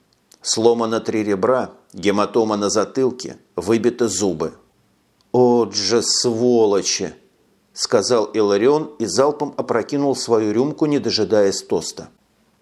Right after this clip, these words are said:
«Так вот, Иларион, дело это какое-то темное.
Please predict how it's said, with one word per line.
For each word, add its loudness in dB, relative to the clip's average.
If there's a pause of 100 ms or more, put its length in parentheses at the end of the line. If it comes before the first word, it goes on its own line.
(340)
«Так 2
вот, 2
Иларион, 2 (300)
дело 2
это 2
какое-то 0
темное. -2